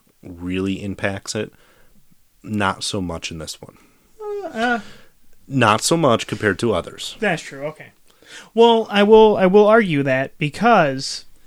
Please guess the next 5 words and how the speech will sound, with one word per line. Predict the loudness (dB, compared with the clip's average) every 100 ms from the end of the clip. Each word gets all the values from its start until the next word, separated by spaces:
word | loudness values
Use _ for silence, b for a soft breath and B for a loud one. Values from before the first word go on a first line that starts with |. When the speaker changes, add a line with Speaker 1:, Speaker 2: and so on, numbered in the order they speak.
| -20 -20 -12
Speaker 2:
in | -2 0 2 0 -2 -4 -8 -16 _ -20 _
Legendary | -2 0 0 -2 -2 -4
Encounters | -4 -2 -2 -2 -4 -6
or, | -6 -6 -6 -8
um, | -8 -8 -8 -10 -14